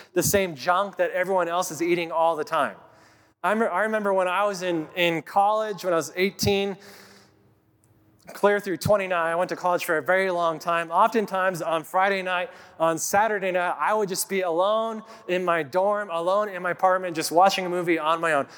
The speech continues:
I'm a social person. I like being around people, but I know that, um, there's certain times of the week and certain things that are happening, it's better for me to be separate from. It's better for me just to, to be,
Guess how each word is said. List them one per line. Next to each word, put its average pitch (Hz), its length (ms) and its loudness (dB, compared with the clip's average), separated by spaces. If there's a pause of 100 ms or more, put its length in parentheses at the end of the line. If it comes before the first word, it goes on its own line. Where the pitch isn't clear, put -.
(160)
I'm 175 140 0
a 170 40 -2
social 226 400 2
person. 202 400 -2
I 170 120 0
like 185 200 4
being 185 140 -2
around 180 180 2
people, 202 320 -4
but 175 140 2
I 175 100 2
know 190 300 0 (400)
that, 180 240 4
um, 156 340 -2 (1040)
there's 160 200 0
certain 226 300 2
times 220 400 0
of 202 80 0
the 190 80 4
week 196 320 0
and 165 160 -4
certain 190 280 2
things 208 280 2
that 190 100 -4
are 180 60 2
happening, 180 340 -2
it's 170 140 -4
better 196 240 0
for 185 160 -4
me 180 180 -2
to 175 140 -2
be 165 120 0
separate 170 640 2
from. 165 340 0 (1500)
It's 160 200 0
better 220 220 4
for 208 200 -2
me 190 180 -2
just 180 260 0
to, 165 220 4 (100)
to 170 140 0
be, 190 480 -2